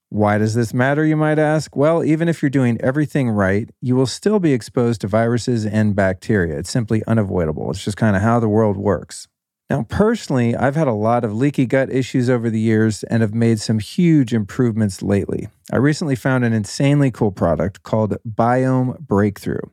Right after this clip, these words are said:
It's the only formula that can repair compromised gut lining. So it helps to rebuild with the right probiotics and prebiotics and activate the four critical pathways to super immunity. It's really great stuff.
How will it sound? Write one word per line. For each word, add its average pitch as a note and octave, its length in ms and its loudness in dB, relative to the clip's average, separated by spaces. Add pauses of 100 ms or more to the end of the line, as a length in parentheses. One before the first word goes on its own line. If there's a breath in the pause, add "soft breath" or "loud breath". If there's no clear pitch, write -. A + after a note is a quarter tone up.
(540 loud breath)
It's - 180 -2
the A#2+ 180 -2
only E3+ 380 0
formula A#2+ 680 0
that G2 260 -2
can G#2 200 0
repair A2 600 0
compromised B2+ 720 -2
gut A#2+ 220 0
lining. D#2+ 420 -6 (420 soft breath)
So - 140 -2
it G#2 80 2
helps B2+ 240 0
to A2+ 80 -2
rebuild A#2 640 0
with G#2+ 120 -4
the G#2 60 0
right G#2+ 300 0
probiotics A2 760 0
and B2 280 -2
prebiotics F2+ 1040 0 (420 soft breath)
and G#2+ 240 0
activate C3 560 0
the A#2 60 -4
four C3 360 -2
critical B2 460 -2
pathways G#2+ 640 0
to - 140 -10
super A2+ 480 -2
immunity. G2 540 0
It's - 300 -14
really A2+ 480 2
great F#2 300 0
stuff. - 480 -10